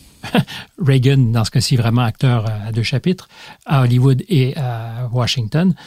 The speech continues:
Donc, en quoi le monde du showbiz est un, un accélérateur pour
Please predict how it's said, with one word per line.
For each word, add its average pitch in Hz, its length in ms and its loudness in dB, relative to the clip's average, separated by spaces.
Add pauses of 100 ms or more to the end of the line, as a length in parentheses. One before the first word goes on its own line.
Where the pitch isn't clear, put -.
(240)
Donc, 143 240 0 (340)
en 151 200 2
quoi 185 400 0 (380)
le 139 160 4
monde 143 200 4
du 120 140 2
showbiz 135 580 2 (720)
est 143 320 0
un, 113 380 2 (320)
un 139 220 6
accélérateur 151 1080 2 (560)
pour 143 340 4